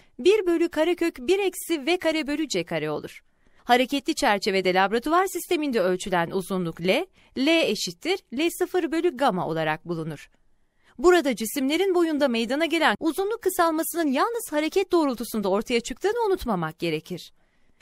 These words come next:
Relativistik hızda hareket eden bir cismin boyunun hızına bağlı değişim grafiği şekildeki gibi olur.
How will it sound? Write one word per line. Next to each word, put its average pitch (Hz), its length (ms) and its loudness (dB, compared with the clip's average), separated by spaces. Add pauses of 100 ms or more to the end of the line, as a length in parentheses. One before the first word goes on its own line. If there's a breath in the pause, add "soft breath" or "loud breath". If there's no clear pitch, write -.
(140 soft breath)
Relativistik 480 680 2
hızda 196 300 -2
hareket 226 320 -2
eden 180 320 -2
bir 277 140 -2
cismin 226 420 -4
boyunun 269 360 0
hızına 247 460 -2
bağlı 294 340 2
değişim 240 400 0
grafiği 196 420 0
şekildeki 254 560 -4
gibi 170 180 -6
olur. 139 380 -6